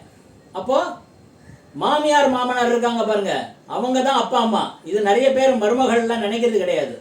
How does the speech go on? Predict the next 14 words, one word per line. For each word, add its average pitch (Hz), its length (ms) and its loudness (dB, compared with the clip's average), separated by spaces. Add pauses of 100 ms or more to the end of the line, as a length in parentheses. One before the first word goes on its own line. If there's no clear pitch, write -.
(160)
அவசியம் 226 420 -4
இதையும் 226 340 -4
செய்யுங்க. 180 440 0 (460)
அப்படி 196 220 -2
பண்ணும்போது 240 880 2 (540)
குருவும் 330 440 -2
சந்திரனும் 262 760 0
அவருடைய 226 500 0
கடாட்சம் 262 520 0
உங்களுக்கு 208 460 0
கிடைச்சு 240 520 -2 (280)
குரு 285 320 -2
சந்திர 254 320 2
யோகம் 247 500 4